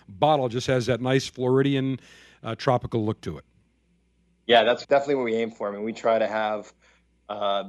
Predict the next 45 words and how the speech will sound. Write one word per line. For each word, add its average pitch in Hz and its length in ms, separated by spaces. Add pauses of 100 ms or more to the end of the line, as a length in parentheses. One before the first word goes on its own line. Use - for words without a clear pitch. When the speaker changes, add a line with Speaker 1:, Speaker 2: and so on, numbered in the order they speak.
Speaker 2:
the 120 80
beers 156 400
sort 147 220
of 139 100
have 135 200
a 131 60
story 139 840
and 110 340
they 110 140
sort 120 340
of 113 100
capture 120 440
these 107 160
emotions 113 540
and 107 100
these 101 160
feelings, 117 500
whether 104 160
it's 101 100
Floridian 110 680
or 90 100
Maple 101 240
Bacon 104 300
Coffee 107 320
Porter 113 360
or 98 200
Hop 104 260
Gun 110 140
or 98 120
I 101 180
P - 180
A. 110 160
So 101 260 (340)
in 120 200
our 104 180
branding 117 560
and 107 100
the 104 40
way 107 160
we 107 100
present 110 380
ourselves, 104 320
we 107 100
also 120 240
wanna 101 340